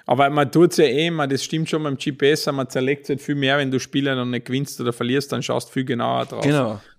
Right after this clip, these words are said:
Speaker 2: genau.
Speaker 1: Genau, und wenn du die Spiele gewinnst, aber trotzdem, ich hab das schon, man spürt das schon im Spiel ein bisschen dann so, wie viel ist die Mannschaft dann wirklich marschiert und wie viel nicht und das G P S bestätigt das halt oft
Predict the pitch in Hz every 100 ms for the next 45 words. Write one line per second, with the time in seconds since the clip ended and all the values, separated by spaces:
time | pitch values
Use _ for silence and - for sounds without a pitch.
0 | _ _ 131 127 123 117 113 127 123 120
1 | 127 - 135 127 120 127 156 - - -
2 | - _ _ _ 131 135 147 139 147 -
3 | 139 131 143 151 - - 143 160 165 139
4 | - _ _ _ _ _ - 135 - -
5 | 185 185 165 156 143 135 - 165 151 123
6 | 135 131 123 120 120 139 120 127 127 -
7 | 131 127 135 117 120 120 127 127 123 123
8 | 131 123 120 - - 127 131 123 120 135
9 | 123 135 127 120 - 131 127 127 127 -
10 | - 123 123 131 139 117 117 117 120 127